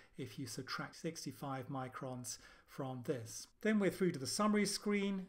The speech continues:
and again you can see the tissue depths down here are minimal, and that the main focus of the ablation is going to be on coma,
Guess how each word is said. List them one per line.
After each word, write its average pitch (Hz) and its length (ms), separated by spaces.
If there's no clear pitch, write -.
and 147 260
again 175 440
you 151 140
can 139 180
see 165 240
the 139 100
tissue 180 500
depths 165 380
down 143 280
here 135 220
are 135 60
minimal, 160 560
and 139 160
that 131 140
the 131 60
main 151 320
focus 139 520
of 131 80
the 131 120
ablation 131 520
is 131 160
going 139 260
to 113 100
be 139 80
on 120 260
coma, 185 480